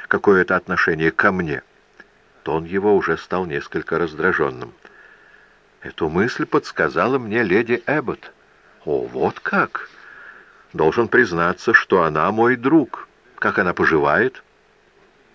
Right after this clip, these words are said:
"Вполне здорова. Десять минут тому назад я видел ее в вестибюле". "Боже мой, Граймс!" Неужели вы хотите уверить меня, что Лили здесь, в отеле?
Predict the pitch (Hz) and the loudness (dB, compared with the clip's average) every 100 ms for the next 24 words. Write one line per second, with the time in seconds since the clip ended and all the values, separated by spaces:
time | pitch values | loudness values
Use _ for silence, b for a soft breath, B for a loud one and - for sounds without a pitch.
0 | _ _ _ _ 80 76 78 85 95 110 | _ _ _ _ -6 -2 -4 -2 -2 0
1 | 76 76 87 - _ _ _ _ b b | 0 -2 -6 -14 _ _ _ _ b b
2 | b - 78 90 87 87 - 82 80 - | b -16 0 2 2 -2 0 0 0 -4
3 | - 78 73 73 69 80 110 - - B | -4 -2 -2 -2 0 0 0 -4 -20 B
4 | B B B - 67 73 73 78 85 107 | B B B -8 -2 2 0 0 0 2
5 | 117 98 69 78 76 87 - - 95 73 | 2 0 0 -2 -2 -8 -6 -6 -4 -4
6 | 67 - B 73 80 95 95 - 69 67 | -6 -10 B -4 2 4 2 0 -4 -4
7 | 67 71 82 107 90 65 - - - _ | -2 0 0 0 -2 -4 -12 -20 -20 _
8 | _ _ _ _ _ _ _ _ - 82 | _ _ _ _ _ _ _ _ -6 0
9 | 82 - 113 120 113 - 95 127 117 98 | 2 4 4 4 2 2 0 0 -2 0
10 | 87 73 107 117 - 87 78 110 123 B | 2 2 0 0 -4 -4 0 0 -2 B
11 | B B B - - - 95 90 98 117 | B B B -4 -2 4 6 6 4 2
12 | 123 110 71 85 120 113 - 185 135 151 | 0 -4 0 2 2 0 -4 0 4 4
13 | 104 | 4